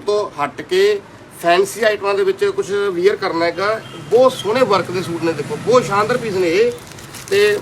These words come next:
ਬਾਟਮ ਆਊਗੀ ਪਿਓਰ ਮਸਲਿਨ ਸਿਲਕ ਦੀ ਬਾਟਮ ਹੈ ਜੀ। ਇਹ ਬੇਸ ਨੇ ਸਾਰੇ ਨਵੇਂ, ਆਪਾਂ ਇਹਨੂੰ ਖਾਦੀ ਵੀ ਕਹਿ ਸਕਦੇ ਹਾਂ, ਪਰ ਬੇਸ ਨੇ ਸਾਰੇ ਨਵੇਂ ਆਏ ਨੇ, just ਨਵੇਂ ਆਪਣੇ ਲਵੇ ਲਾਂਚ ਹੋਏ ਨੇ। ਮਿਲਣਾ ਸਿਰਫ ਅਲੀ ਸ਼ੇਰ ਸ਼ੋਰੂਮ ਭੀਖੀ ਤੋਂ। ਜਿਹੜੀਆਂ ਇਹ ਆਈਟਮਾਂ ਨੇ,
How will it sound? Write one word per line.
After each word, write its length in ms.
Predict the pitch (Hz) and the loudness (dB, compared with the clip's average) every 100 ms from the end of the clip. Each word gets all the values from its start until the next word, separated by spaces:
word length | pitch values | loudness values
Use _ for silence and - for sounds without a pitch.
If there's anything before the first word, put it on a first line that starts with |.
| 156 | 0
ਬਾਟਮ 340 | 170 175 208 | 2 2 0
ਆਊਗੀ 240 | 220 220 - - | 2 2 0 2
ਪਿਓਰ 380 | 220 247 254 220 | 4 6 4 0
ਮਸਲਿਨ 500 | 196 - 185 202 214 - - | -4 -2 0 2 2 -2 -4
ਸਿਲਕ 220 | 196 208 247 | -2 -2 -2
ਦੀ 80 | 240 | 2
ਬਾਟਮ 320 | 196 - 170 | 2 4 4
ਹੈ 100 | 180 | 2
ਜੀ। 120 | 180 | 0
ਇਹ 140 | 220 208 - | 0 0 4
ਬੇਸ 300 | 180 190 190 | 6 6 2
ਨੇ 160 | 214 | 0
ਸਾਰੇ 260 | 220 196 247 | 0 0 2
ਨਵੇਂ, 360 | 208 170 160 120 - - - - | 2 2 2 0 -4 -18 -14 -8
ਆਪਾਂ 220 | 165 214 | -4 -2
ਇਹਨੂੰ 120 | 233 - | -4 -4
ਖਾਦੀ 280 | 165 165 202 | -2 0 -2
ਵੀ 80 | 202 | -2
ਕਹਿ 180 | 202 208 | 0 0
ਸਕਦੇ 260 | 214 202 | -2 0
ਹਾਂ, 60 | 208 | 0
ਪਰ 140 | 233 190 | 0 2
ਬੇਸ 260 | 175 185 185 | 6 6 4
ਨੇ 200 | 214 247 | -2 -2
ਸਾਰੇ 240 | 208 190 240 | -4 -4 2
ਨਵੇਂ 320 | 185 156 190 | 4 4 4
ਆਏ 180 | 196 156 | 4 4
ਨੇ, 240 | 156 208 214 - - - - - | 2 0 -6 -14 -16 -16 -14 -4
just 260 | 180 196 208 | -2 -2 0
ਨਵੇਂ 260 | 190 196 208 | 0 2 0
ਆਪਣੇ 200 | 202 208 | 0 0
ਲਵੇ 260 | 208 214 | 2 0
ਲਾਂਚ 340 | 208 180 175 180 | 2 2 2 0
ਹੋਏ 140 | 180 | 0
ਨੇ। 160 | 196 226 | 0 0
ਮਿਲਣਾ 340 | 208 185 208 226 | 2 4 4 0
ਸਿਰਫ 240 | 233 240 | -4 0
ਅਲੀ 140 | 226 214 | 0 0
ਸ਼ੇਰ 140 | 226 | -4
ਸ਼ੋਰੂਮ 280 | 180 202 233 | 0 0 0
ਭੀਖੀ 260 | 240 233 185 | -4 -6 -2
ਤੋਂ। 100 | 185 | 0
ਜਿਹੜੀਆਂ 280 | 185 240 247 | 0 2 4
ਇਹ 80 | 226 | 4
ਆਈਟਮਾਂ 380 | 190 175 180 | 0 0 0
ਨੇ, 200 | 180 196 | 0 0